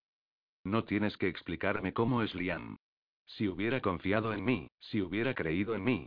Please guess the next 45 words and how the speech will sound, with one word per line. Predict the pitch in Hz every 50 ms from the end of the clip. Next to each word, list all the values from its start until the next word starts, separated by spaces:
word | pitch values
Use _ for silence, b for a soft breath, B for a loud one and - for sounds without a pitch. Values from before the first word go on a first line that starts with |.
| - _
las | - 95 92 - -
cosas | - 120 - - 120 -
quizá | - - 98 - 101 87
fueran | - - 120 123 123 117 107
de | 87 85
otro | 95 101 - 123 120
modo", | 92 104 113 104 101
respondió | 92 92 90 - - 107 98 92 107 127 113
Rowan | 110 107 107 101 82 82 85
mientras | 90 107 127 135 127 95 87 85 -
sacaba | 90 - - 98 110 107 117 104
la | 80 78
última | 80 101 104 - 117 107 123 120 -
prenda | - 95 110 123 123 120 110
del | 113 107
armario. | 92 82 85 87 78 65 64 60 57 52 52 _ _ _ _ _ _ _ _ _ _ _ _ _ _ _ _ _
"Si | - - 101 85
me | 80 80
hubiera | 76 85 98 104 107 98 95
amado, | 87 76 92 104 110 110 107 - _ -
todo | 123 131 135 131 143 127
sería | - 107 90 92 95 101 87
diferente". | - - - - 98 95 85 65 60 - 64 53 - _ _ _ _ _ _ _ _ _ _ _ _ _ _ _
"¿Estás | - 87 - - - 113 113 113 - -
segura | 113 92 98 117 123 123 113
de | 104 98
que | - 107
no | 92 92 95
te | - 87 78
quiere?". | - 98 107 113 113 120 113 - _ _ _ _ _ _ _ _ _ _ _ _ _ _ _ -
"He | 107
decidido | 101 110 104 - - 85 80 107 107 117 113
que | - 95
lo | 92 95 98
único | 117 139 147 147 143 - 95 85
de | 85
lo | 78 73
que | - 120 -
puedo | - 110 117 113 120 98
estar | 85 - - - 117 123
segura | - - 113 95 110 127 127 127
es | 120 104 113
de | 113 101
mí | 85 104 120
misma. | 127 98 90 82 - - - - -